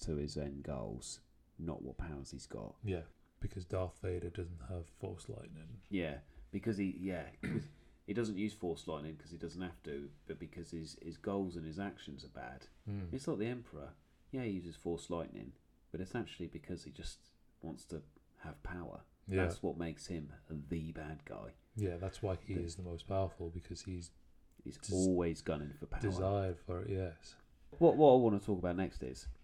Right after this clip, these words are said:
Speaker 1: in the Clone Wars, Anakin ends up on a, on a planet where the Mortis, Mortis are,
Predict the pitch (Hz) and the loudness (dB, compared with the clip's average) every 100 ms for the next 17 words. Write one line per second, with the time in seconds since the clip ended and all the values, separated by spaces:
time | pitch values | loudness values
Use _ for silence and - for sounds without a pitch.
0 | - - - - - - - - 143 143 | -20 -20 -20 -20 -20 -16 -10 4 4 6
1 | 139 - 110 92 78 76 82 - - - | 2 4 4 4 2 0 -2 -4 -14 -20
2 | _ _ - _ - - 110 113 113 - | _ _ -20 _ -20 -4 2 4 2 2
3 | 104 104 98 - _ _ _ - _ 95 | 0 0 -6 -14 _ _ _ -20 _ -4
4 | 90 82 87 82 80 78 - - - _ | -2 -2 -2 0 0 0 -4 -14 -20 _
5 | - - - - 80 90 76 64 76 78 | -20 -20 -10 -6 -4 -2 -2 -2 -2 -2
6 | 80 73 - - - - - - 87 76 | -2 -2 -6 -8 -8 -14 -18 -8 -4 -2
7 | - - - 50 57 | -4 -10 -8 -6 -6